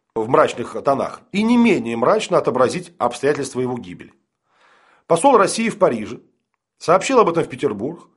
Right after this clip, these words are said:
и царь написал королю Франции, Луи Филиппу Орлеанскому, что если эта пьеса будет поставлена,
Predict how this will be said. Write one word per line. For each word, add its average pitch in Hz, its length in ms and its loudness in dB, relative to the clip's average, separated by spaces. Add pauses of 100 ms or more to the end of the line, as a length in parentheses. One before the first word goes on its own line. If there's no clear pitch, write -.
(360)
и 196 100 -4
царь 277 260 6
написал 208 560 2
королю 175 320 4
Франции, 123 720 -4
Луи 147 260 -2
Филиппу 110 400 -6
Орлеанскому, 98 720 -6 (380)
что 208 220 2
если 214 380 2
эта 214 240 2
пьеса 170 360 0
будет 147 260 -2
поставлена, 135 640 -2